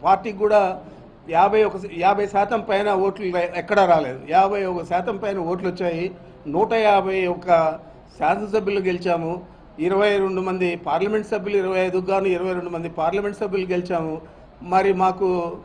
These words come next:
ఇతర పార్టీల నుంచి చేర్చుకోవాల్సిన అవసరం లేదు. ఏదైనా వచ్చి చేరతామంటే దాన్ని తప్పనిసరిగా తప్పుగా భావించాల్సిన అవసరం లేదు. ఎప్పుడు కూడా ఆ పార్టీ నుంచి ఈ పార్టీలోకి వస్తూ ఉంటారు, అధికారంలో ఉన్నప్పుడు,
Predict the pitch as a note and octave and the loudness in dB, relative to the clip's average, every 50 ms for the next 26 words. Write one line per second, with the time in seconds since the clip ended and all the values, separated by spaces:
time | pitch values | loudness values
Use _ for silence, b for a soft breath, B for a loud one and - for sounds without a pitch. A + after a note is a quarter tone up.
0 | - - - C3+ C3 A#3+ A3+ A3 A3+ A3+ G#3 G#3 G#3 G#3 G#3 G3 F#3+ F#3+ F#3 F3+ | -18 -18 -16 -10 -6 -6 -4 -4 0 2 2 2 2 0 -2 -2 -2 -4 -6 -4
1 | F#3 G3+ F#3+ F#3 E3+ E3+ E3+ - - E3+ E3+ F3+ F3+ - - G#3 G3 F3+ E3+ F#3 | -2 0 0 0 0 -4 -8 -8 -6 -6 -6 -6 -6 -4 -2 -2 -2 -2 -2 -2
2 | E3+ D3+ D#3+ D#3+ E3+ A3 G3+ F#3 F#3 F3+ F3 E3+ F3 F3+ F3+ F3+ B B B B | -2 -2 -2 -2 -2 -4 -4 -2 -2 -2 -2 -2 -2 -6 -6 -8 B B B B
3 | B D#3+ F3+ G#3 A3+ A#3+ A#3 A#3 A3+ G#3+ G#3 G3+ G3 - - - - - D#3 E3 | B -6 -4 -2 -2 0 2 4 4 4 4 2 0 -4 -10 -20 -20 -14 -10 -10
4 | F3+ F3 - A#3 - - G3 G3+ G#3+ G#3 - A3 A3 G#3+ G#3 G#3 G3 A3+ A3 G3+ | -10 -8 -10 -10 -4 -2 -2 0 0 0 0 0 0 0 -4 -2 -2 -2 -2 -2
5 | G3+ G#3 G3+ G#3+ G#3+ A3 G#3+ A3+ A3 A3 A3+ G#3 G#3 A3 G#3+ G#3+ A#3 G#3 G#3 G#3+ | -2 -4 -6 -4 -2 -2 0 0 0 -2 -2 -2 -2 -4 -6 -4 -4 -2 0 2
6 | A3+ G#3+ G#3 G3+ G3 G3 - B B B B - - G3 G3 - A#3 A#3 A#3 G3 | 2 2 2 2 0 -4 -8 B B B B -2 -2 -2 0 0 0 0 0 2
7 | F#3 F#3+ G3 G3+ F#3+ G3 G#3 F3+ D#3+ - F#3+ E3 E3 D#3+ F3 F3 E3 E3+ D3+ C3 | 2 2 2 2 0 -2 -4 -4 -4 -4 -6 -6 -6 -6 -6 -6 -6 -6 -6 -6
8 | A2+ B2 D3 F3 E3 A3+ A#3 G#3+ A3+ A3+ A#3 A3 G#3+ G3+ G3+ G#3 B B B B | -8 -8 -10 -8 -4 -4 -2 0 2 4 4 4 4 4 2 -2 B B B B
9 | B - D#3 E3 E3 - G3+ G3 - G#3+ G#3 G3+ F#3 G#3+ G3 F#3 - A3+ G3 G3 | B 2 2 4 4 4 0 0 0 -4 -8 -6 -6 -6 -6 -4 -2 -2 -2 -2
10 | G3+ G3+ G#3 G3 G#3 G3 - - G3+ G3 G3 G3 G3+ G3+ G3 F#3 D3+ F#3 F3+ G#3 | -4 -6 -6 -4 -6 -6 -4 -4 -4 -4 -4 -4 -4 -2 -2 -2 -2 -2 -2 -2
11 | F#3+ G3 G3 G3 G3 F#3+ G3 F#3+ F#3 F#3 G3 F#3+ G3+ G3 G3 | -2 -2 -2 -2 -2 -2 -2 -4 -6 -6 -4 -4 -4 -6 -6